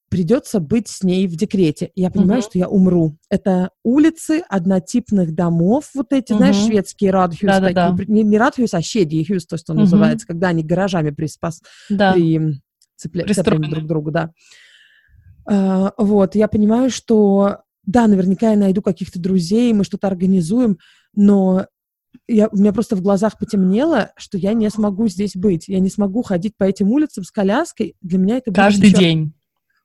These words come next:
Speaker 1: пострадовая депрессия. Мне нужно...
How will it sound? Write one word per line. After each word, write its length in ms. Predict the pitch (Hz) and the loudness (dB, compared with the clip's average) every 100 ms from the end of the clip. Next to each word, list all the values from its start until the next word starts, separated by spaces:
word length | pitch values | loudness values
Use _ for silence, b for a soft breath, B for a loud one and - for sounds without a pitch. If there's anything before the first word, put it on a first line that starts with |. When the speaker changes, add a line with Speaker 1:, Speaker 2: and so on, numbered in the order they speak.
| - | -2
Speaker 1:
пострадовая 720 | 220 220 226 196 202 208 208 | 0 0 0 0 0 2 0
депрессия. 760 | 185 - 202 311 - 233 190 180 b b b | -2 -4 -2 -4 -2 0 0 -2 b b b
Мне 160 | 202 | 0
нужно... 600 | 196 240 220 220 202 196 | 2 0 0 -2 -2 -4